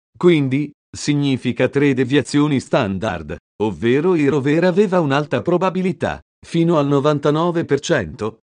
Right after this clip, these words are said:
di atterrare da qualche parte all'interno di questa ellisse. Gli ellissi tre sigma danno un buon grado di controllo durante le fasi di selezione del sito di atterraggio.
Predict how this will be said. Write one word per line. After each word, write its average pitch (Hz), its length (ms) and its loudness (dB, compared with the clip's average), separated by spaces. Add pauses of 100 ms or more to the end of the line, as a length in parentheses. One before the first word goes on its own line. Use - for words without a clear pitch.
di 127 240 -2
atterrare 156 640 0
da 135 160 -2
qualche 143 380 -2
parte 165 420 0
all'interno 175 680 0
di 131 120 -2
questa 135 380 0
ellisse. 117 600 -2 (200)
Gli 123 200 -2
ellissi 127 400 -2
tre 143 260 0
sigma 135 320 -2
danno 127 340 0
un 120 140 0
buon 120 240 2
grado 143 380 2
di 156 100 -4
controllo 175 600 -4
durante 151 420 -2
le 143 120 2
fasi 143 400 0
di 113 120 -2
selezione 139 640 0
del 127 160 2
sito 151 320 -4
di 135 100 -2
atterraggio. 120 840 0